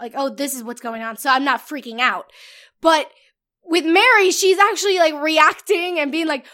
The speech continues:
"What is going on?" And what, like, she's, I don't know, there's just this, this realness to her, this, au-, this, that she actually feels like someone you, you know, instead, instead of things just happening around her, she's very much involved with everything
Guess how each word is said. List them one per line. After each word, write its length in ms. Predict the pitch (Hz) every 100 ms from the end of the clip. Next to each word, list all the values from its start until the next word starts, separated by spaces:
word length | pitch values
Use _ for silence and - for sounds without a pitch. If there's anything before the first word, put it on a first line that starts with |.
| - 302
"What 260 | 277 370
is 160 | 554 453 494
going 260 | 403 453
on?" 460 | 427 494 494 494 311
And 120 | 294 294
what, 500 | 359 480 605 - -
like, 140 | 381
she's, 300 | - 392 392 -
I 80 | 339
don't 100 | 359
know, 120 | 349
there's 240 | 269 311 -
just 160 | 349
this, 240 | 370 349 -
this 360 | 269 262 - _ _ _ _ _ _ _ _ - 220
realness 760 | 294 339 392 427 494 494 - -
to 200 | 403 440
her, 60 |
this, 160 | 330 302
au-, 180 | 294 311 277
this, 220 | 294 285 _ 226
that 160 | 233 302
she 160 | - 339
actually 280 | 370 381
feels 200 | 392 339
like 140 | 320 -
someone 340 | 330 302 285
you, 360 | 262 262 254 220 _ _ _
you 340 | 262 277 302 277
know, 360 | 269 294 302
instead, 340 | 277 247 359 339
instead 340 | 370 349 427 480 494
of 100 | 294 _ _ _ _ _ _ _ - 277 -
things 360 | 403 403 277
just 200 | - 320
happening 480 | - 302 302 349 320
around 380 | 240 247 277 285
her, 260 | 339 370 381 _ _ _
she's 300 | - 339 226
very 240 | 285 302
much 180 | 285 269
involved 460 | 269 269 247 233 226
with 100 | 220
everything 520 | 202 285 311 - _